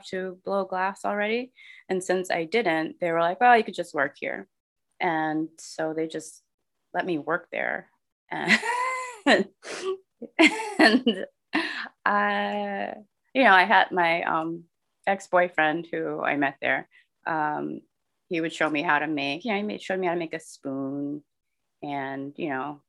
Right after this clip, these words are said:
push a bowl and stuff like that. And then a torch opened up and they're like, "Oh, have at it." And so since I was a sculptor, you know, and past stuff that I had done, um, they're just like, "Figure it out."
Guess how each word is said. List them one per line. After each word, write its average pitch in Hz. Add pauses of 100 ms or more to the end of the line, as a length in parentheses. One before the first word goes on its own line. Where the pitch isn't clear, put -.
(120)
push -
a 156
bowl 135
and 139
stuff -
like 139
that. 135
And 143
then 143
a 135
torch 185
opened 143
up 139
and 147
they're 143
like, 139
"Oh, 214 (120)
have 180
at 185
it." 160 (960)
And 165
so 160
since 165
I 156
was 151 (560)
a 165
sculptor, 220 (220)
you 180
know, 151
and 147 (800)
past 175
stuff -
that 156
I 160
had 151
done, 156 (560)
um, 160 (300)
they're 180
just 175
like, 175
"Figure 165
it 160
out." 160